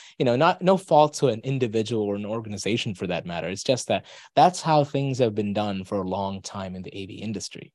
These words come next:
right? Our career paths, for example, a lot of people, if you wanna be on the technical side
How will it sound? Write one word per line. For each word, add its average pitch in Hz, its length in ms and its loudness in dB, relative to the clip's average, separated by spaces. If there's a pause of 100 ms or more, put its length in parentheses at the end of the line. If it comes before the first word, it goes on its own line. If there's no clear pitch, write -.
(160)
right? 95 220 -6 (300)
Our 180 180 8
career 139 460 2
paths, - 360 -10
for - 140 -6
example, 92 480 -6
a 101 160 -6
lot 151 140 4
of 135 100 -2
people, 107 400 -6
if - 160 -10
you 135 180 -2
wanna 202 200 0
be 127 220 2
on 117 100 -2
the 110 80 -6
technical 131 600 -6
side 98 480 -6